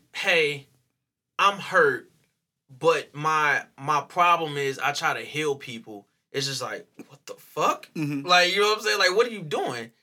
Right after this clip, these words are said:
Speaker 1: Like, you don't need to be talking to anyone. Like, until you get yourself taken care of first. 'Cause she's like, "Yo, I, I, I have to find out that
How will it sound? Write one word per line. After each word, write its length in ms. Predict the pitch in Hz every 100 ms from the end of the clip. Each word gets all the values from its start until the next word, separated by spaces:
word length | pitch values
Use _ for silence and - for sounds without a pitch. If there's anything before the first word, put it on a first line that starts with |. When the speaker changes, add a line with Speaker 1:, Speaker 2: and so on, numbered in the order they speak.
| _ _ -
Speaker 1:
Like, 220 | 160 151
you 120 | 180
don't 160 | 294 254
need 140 | 220
to 80 | 202
be 120 | 196
talking 380 | 185 208 180 151
to 160 | 135 - - _
anyone. 480 | 415 427 254 127 110 - _ _ _ _ -
Like, 340 | 185 175 165 _ _ _ _ _
until 240 | 196 254 233
you 140 | 320
get 260 | 262 196 -
yourself 440 | 302 - 208 185
taken 240 | 214 196 196
care 220 | 208 170
of 100 | 165
first. 540 | - 294 220 226 - _ _ _ _ _ _ _ _ -
'Cause 100 | 180
she's 120 | 220
like, 140 | 170
"Yo, 100 | 196
I, 240 | 175 147 180
I, 160 | 156 151 - -
I 60 | 175
have 180 | 175
to 60 | 165
find 360 | - 170 160 147
out 300 | 147 127 151
that 340 | 139 131